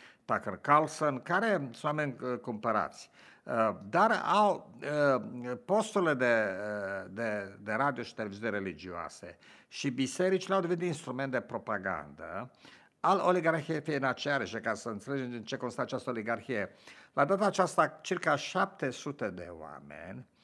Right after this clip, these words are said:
posedă în Statele Unite o avere, uh, un, un capital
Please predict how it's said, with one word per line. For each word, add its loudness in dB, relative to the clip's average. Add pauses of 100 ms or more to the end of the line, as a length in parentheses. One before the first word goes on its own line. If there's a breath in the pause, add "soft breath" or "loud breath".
(480 loud breath)
posedă 2
în -6
Statele -2
Unite -6
o -2
avere, 0 (500 soft breath)
uh, -6 (140)
un, -8
un -4
capital -2